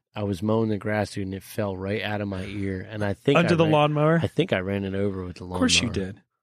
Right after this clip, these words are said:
Speaker 1: But I found it, and it wasn't, you know, all messed up, so I was able to use it.
Speaker 2: It, it still works?
Speaker 1: Yeah. Dude, those Beats,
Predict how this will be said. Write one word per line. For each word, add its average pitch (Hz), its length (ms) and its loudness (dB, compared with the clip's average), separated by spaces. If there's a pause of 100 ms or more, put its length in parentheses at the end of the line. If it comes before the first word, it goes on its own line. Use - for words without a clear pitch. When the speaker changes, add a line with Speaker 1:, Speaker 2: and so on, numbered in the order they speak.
Speaker 1:
But 120 100 4
I 113 80 2
found 123 380 2
it, 110 260 2
and 107 140 -2
it 104 100 0
wasn't, 104 360 0 (260)
you 110 160 -8
know, 98 160 -6
all 101 140 -4
messed 98 340 -4
up, 110 240 -4
so 104 100 -8
I 95 60 -4
was 92 100 -6
able 98 200 -6
to 90 80 -10
use 101 280 -6
it. 104 180 -14 (300)
Speaker 2:
It, 165 220 4
it 151 60 4
still 143 200 6
works? 127 420 2
Speaker 1:
Yeah. 101 280 -2 (360)
Dude, 147 200 4
those 156 200 4
Beats, 151 420 -4